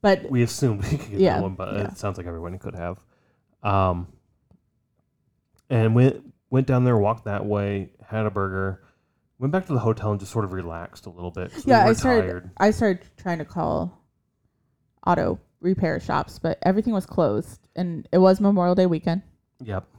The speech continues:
Speaker 1: So that's part of it.
Speaker 2: Yep.
Speaker 1: Um, I was waiting for insurance to call, but then we decided to leave the hotel and take an Uber to the venue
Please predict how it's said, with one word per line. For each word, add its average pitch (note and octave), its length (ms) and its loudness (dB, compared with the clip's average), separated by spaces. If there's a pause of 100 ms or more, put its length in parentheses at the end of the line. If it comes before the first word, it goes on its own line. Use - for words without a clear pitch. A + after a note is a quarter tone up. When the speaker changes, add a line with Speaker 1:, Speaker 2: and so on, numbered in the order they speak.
(220)
Speaker 1:
So E3 340 -4
that's - 200 -8
part E3 200 0
of E3 80 -2
it. E3 160 -4 (380)
Speaker 2:
Yep. F#2 200 -10 (180)
Speaker 1:
Um, D#3+ 460 -2 (460)
I - 40 -2
was F3 100 4
waiting D#3 200 2
for F3+ 100 -2
insurance F3 400 -6
to - 80 -16
call, E3+ 340 -2 (1080)
but F#3 100 0
then F#3 100 4
we F3 100 0
decided D#3+ 360 0
to D#3+ 60 -2
leave D3+ 280 -2 (600)
the F3+ 80 -2
hotel F3 340 0
and D#3+ 260 -10
take E3+ 200 -8
an D#3+ 180 -6
Uber D#3 340 -2
to F2 480 -14
the E3+ 80 -10
venue G#2 440 -4